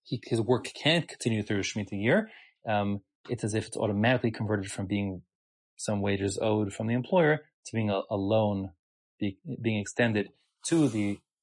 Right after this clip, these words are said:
uh, worker, and therefore, once Shemitah rolls around and finishes, actually, then Mishametes, it will relieve, release the obligations of the employer to that employee. Um, however, again, the halacha does not follow Rabbi Yossi here.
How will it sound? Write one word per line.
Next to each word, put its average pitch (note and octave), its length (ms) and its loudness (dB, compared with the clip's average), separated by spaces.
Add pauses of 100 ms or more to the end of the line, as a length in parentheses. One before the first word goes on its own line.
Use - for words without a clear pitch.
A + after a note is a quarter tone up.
uh, G2+ 100 2
worker, B2+ 440 0 (240)
and G2 120 -4
therefore, G2 520 0 (100)
once G2 340 -2
Shemitah - 200 -6
rolls A2 200 -2
around D3 320 0
and F#2 180 -6
finishes, A2 380 2
actually, C3 400 -2 (260)
then G#2 220 2
Mishametes, B2 540 0
it A#2 80 2
will G#2+ 160 0
relieve, G2+ 680 0
release G2 520 -2
the G2 80 2
obligations F#2+ 520 0
of F#2+ 120 -2
the G2+ 60 -2
employer F#2+ 460 0 (360)
to A2 80 0
that G2+ 100 2
employee. F#2 400 -4 (540)
Um, G2+ 160 2
however, G2 240 4
again, G2+ 200 2
the F#2+ 60 2
halacha G2 340 2
does G2+ 140 -8
not E2+ 180 -2
follow F#2 160 0
Rabbi F2+ 140 -2
Yossi F#2 260 -2
here. - 220 -20